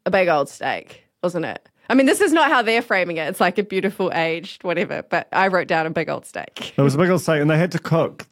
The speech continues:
Speaker 2: Th-, they, they made it hard on themselves by cooking ten steaks rather than one big bit of meat and cutting it up into pieces. Uh, and then there was, like, some kumara, a mu-, a shroom,
Speaker 1: Mm.
Speaker 2: um,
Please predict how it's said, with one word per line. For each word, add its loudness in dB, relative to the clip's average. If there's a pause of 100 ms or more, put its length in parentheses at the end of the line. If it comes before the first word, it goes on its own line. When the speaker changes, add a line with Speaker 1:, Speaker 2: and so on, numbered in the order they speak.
Speaker 2:
Th-, 0
they, 2
they 2
made 2
it 0
hard 0
on 2
themselves 0
by -2
cooking 0
ten 0
steaks -2
rather 2
than 2
one 2
big 0
bit 0
of -2
meat 2
and -2
cutting 0
it 2
up -2
into -2
pieces. -6 (840)
Uh, 2 (300)
and 4
then 2 (480)
there 2
was, 0
like, 0 (300)
some 0
kumara, 2 (640)
a -4
mu-, 4
a -2
shroom, 2 (400)
Speaker 1:
Mm. 2
Speaker 2:
um, -2